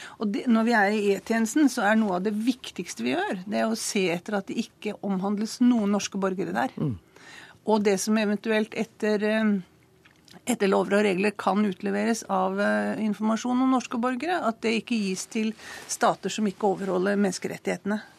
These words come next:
Speaker 2: Føler du deg trygg på at de reglene følges, eh, der, når det gjelder dette punktet?
Speaker 1: Jeg kan ikke garantere for alt Grandhagen, eh, gjør. <laughs> Men, men gjennom stikkprøver så har vi altså ikke funnet noe. Og hvis vi hadde funnet det, så er det vår plikt å melde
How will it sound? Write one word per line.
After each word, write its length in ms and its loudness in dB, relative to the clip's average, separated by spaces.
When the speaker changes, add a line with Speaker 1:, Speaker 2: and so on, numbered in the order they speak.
Speaker 2:
Føler 260 2
du 60 0
deg 160 0
trygg 300 -2
på 100 -4
at 60 -6
de 160 0
reglene 320 0
følges, 560 -2
eh, 140 -4
der, 220 -4
når 100 0
det 140 2
gjelder 160 0
dette 240 -8
punktet? 320 -6
Speaker 1:
Jeg 140 6
kan 160 6
ikke 160 0
garantere 500 2
for 160 2
alt 160 0
Grandhagen, 680 0
eh, 360 0
gjør. 240 4
<laughs> 800 -2
Men, 180 6
men 240 6
gjennom 320 4
stikkprøver 720 -2
så 100 2
har 80 2
vi 60 6
altså 260 -2
ikke 240 -8
funnet 460 -2
noe. 260 0
Og 140 2
hvis 220 -2
vi 80 2
hadde 180 2
funnet 360 0
det, 100 2
så 140 2
er 100 4
det 80 0
vår 240 0
plikt 320 -8
å 80 2
melde 400 2